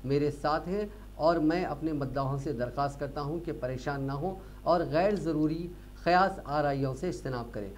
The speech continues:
उनका मज़ीद कहना था कि "आपकी मोहब्बत और नेक ख्वाहिशात के साथ मैं जल्द लौटूंगा।" एक अखबार के मुताबिक लीलावती हॉस्पिटल के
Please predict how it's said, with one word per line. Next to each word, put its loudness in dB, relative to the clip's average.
उनका 6
मज़ीद 2
कहना 4
था 4
कि 0
"आपकी 2
मोहब्बत 0
और -2
नेक 0
ख्वाहिशात 0
के -4
साथ -2
मैं -2
जल्द -2
लौटूंगा।" -4
एक 6
अखबार 8
के 4
मुताबिक 6
लीलावती 4
हॉस्पिटल 0
के 2